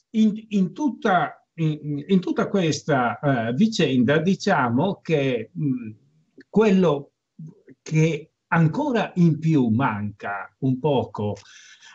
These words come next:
all'Italia è la capacità di, eh,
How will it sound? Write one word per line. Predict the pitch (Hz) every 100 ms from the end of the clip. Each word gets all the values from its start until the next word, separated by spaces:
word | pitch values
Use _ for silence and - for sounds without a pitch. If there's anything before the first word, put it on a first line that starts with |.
| -
all'Italia | 156 190 - 113 104 107 127 170 180 -
è | - 160 135 110 - _
la | 139 170 180 156 131 - -
capacità | _ 196 - 175 - 160 - 107 110 - _ _ - -
di, | 139 135 175 165 160 - _
eh, | - 131 120 117 113 107